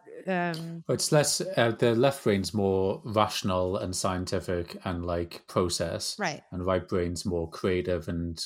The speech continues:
Speaker 2: chaotic and whatever.
Speaker 1: Yeah, and I think that maybe in my career, I've just had more to do with the creative, chaotic folks. Um, and
Speaker 2: Mm.
Speaker 1: so every once in a while, you know, I show up and, and do a check-in with a client where most of the people in the room are,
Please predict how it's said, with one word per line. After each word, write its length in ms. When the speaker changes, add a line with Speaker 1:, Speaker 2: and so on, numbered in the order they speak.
Speaker 2:
chaotic 520
and 320
whatever. 240
Speaker 1:
Yeah, 280
and 140
I 120
think 220
that 120
maybe 260
in 100
my 140
career, 360
I've 160
just 200
had 200
more 260
to 160
do 200
with 180
the 300
creative, 500
chaotic 640
folks. 520
Um, 140
and 120
Speaker 2:
Mm. 60
Speaker 1:
so 120
every 240
once 280
in 60
a 60
while, 240
you 100
know, 120
I 120
show 300
up 180
and, 340
and 180
do 160
a 40
check-in 480
with 140
a 20
client 560
where 260
most 380
of 60
the 60
people 280
in 140
the 100
room 380
are, 480